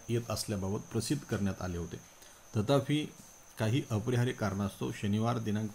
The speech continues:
पंचवीस जून दोन हजार बावीस पासून प्रांब-, प्रारंभ होणाऱ्या विद्यापीठ स्तरावरील सर्व अभ्यासक्रमाची लेखी परीक्षा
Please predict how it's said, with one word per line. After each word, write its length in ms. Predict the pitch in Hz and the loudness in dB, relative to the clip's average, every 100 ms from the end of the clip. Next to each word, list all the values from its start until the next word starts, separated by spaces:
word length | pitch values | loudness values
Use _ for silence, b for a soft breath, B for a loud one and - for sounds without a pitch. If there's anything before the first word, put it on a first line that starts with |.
| - | -2
पंचवीस 400 | 98 101 147 139 | -2 0 0 0
जून 140 | 135 123 | 0 0
दोन 160 | 110 | 0
हजार 220 | 104 101 104 | 0 0 0
बावीस 300 | 95 92 98 | 0 -2 -4
पासून 380 | - 104 113 117 - B B - - | -6 -4 -4 -6 -10 B B -8 2
प्रांब-, 320 | 107 120 160 - - | 4 6 4 -2 -2
प्रारंभ 360 | 101 104 160 135 | 2 4 4 4
होणाऱ्या 440 | 117 117 110 117 | 6 6 6 2
विद्यापीठ 540 | 104 95 101 131 170 | 2 0 2 2 2
स्तरावरील 600 | 165 - 113 104 104 120 | 0 0 2 4 4 2
सर्व 300 | 117 - 165 | 2 4 6
अभ्यासक्रमाची 840 | 175 120 123 120 - 107 104 107 101 | 6 6 2 0 0 -2 -2 0 2
लेखी 240 | 95 101 | 2 -2
परीक्षा 400 | 98 92 - 107 | -4 -6 -4 -8